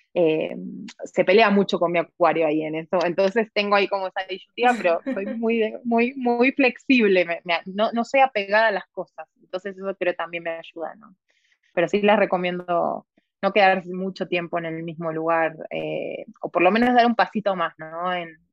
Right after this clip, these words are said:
Speaker 1: en, en un compromiso, en una evolución, ¿sí? Personal.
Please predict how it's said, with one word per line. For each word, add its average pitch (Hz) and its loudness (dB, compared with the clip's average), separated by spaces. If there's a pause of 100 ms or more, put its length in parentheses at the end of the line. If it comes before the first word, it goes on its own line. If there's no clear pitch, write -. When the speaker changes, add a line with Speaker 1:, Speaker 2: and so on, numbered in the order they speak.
Speaker 1:
en, 170 -20
en 170 -8
un 175 -6
compromiso, 196 0 (380)
en 175 -6
una 175 0
evolución, 185 0
¿sí? 180 -12
Personal. 160 -2